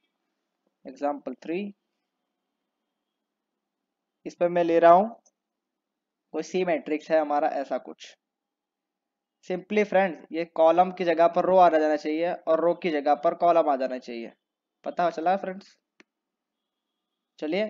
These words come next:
यहाँ पर मैं कुछ ले रहा हूँ, वन, टू, सेवन, इसका मुझे C डैश find out करना है। तो मैं क्या करूँगा, ये हमारी, हमारा, हमारा एक कॉलम है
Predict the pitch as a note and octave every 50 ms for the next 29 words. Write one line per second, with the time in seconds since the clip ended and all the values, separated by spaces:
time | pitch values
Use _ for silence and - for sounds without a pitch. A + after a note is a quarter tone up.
0 | - - D3+ D#3 E3 E3 E3+ F3 E3 F3 E3+ - F3 - E3+ E3+ E3+ E3+ F3+ F#3+
1 | G#3 G#3 F#3+ - - D3+ D#3+ F3 F3+ F#3 F3+ F3 _ - F3 E3+ F3 F3 E3+ E3+
2 | - - D#3+ D3+ C#3 B2 A2 - - _ _ _ _ _ _ _ _ _ _ _
3 | _ _ _ _ _ _ _ _ _ _ _ _ _ _ _ _ - E3 D#3+ -
4 | - G3 F#3 F3 E3+ F3 F#3 F3+ - F3 E3 E3 E3+ E3+ - - D#3 C#3+ C#3+ C#3+
5 | C3 - C#3 A2+ A2+ G#2+ G2+ - - _ - D3+ D#3+ E3 F#3 F#3+ - E3 D3 C#3
6 | C3 C3 C3 C3 - _ _ _ _ _ _ _ _ _ _ - D#3+ E3 E3+ F3
7 | F3 F3+ F#3+ G#3 A3+ - - - _ _ _ _ _ _ _ _ _ _ _ _
8 | - C#3+ D3+ E3 F3 F3+ F#3 F#3+ F#3 - - - - _ _ - - - - _
9 | _ _ _ _ _ _ - D3 D3+ D#3 D#3+ D#3+ D#3+ E3 - - - D3+ C#3 D3
10 | D3+ E3+ F3 F#3 E3 D#3+ D#3+ E3